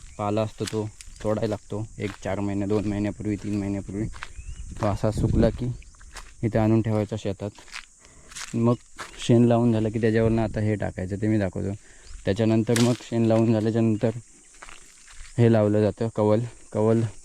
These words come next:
बोलतात झाडाच्या पानांना. आणि त्याच्यानंतर पातेरी, जी रानात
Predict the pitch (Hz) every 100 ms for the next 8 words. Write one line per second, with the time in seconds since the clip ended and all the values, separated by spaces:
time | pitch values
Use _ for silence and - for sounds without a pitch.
0 | - - 104 92 98 101 - - - -
1 | 101 101 101 101 95 98 101 101 101 98
2 | 110 104 120 110 95 - 107 95 95 104
3 | 104 104 107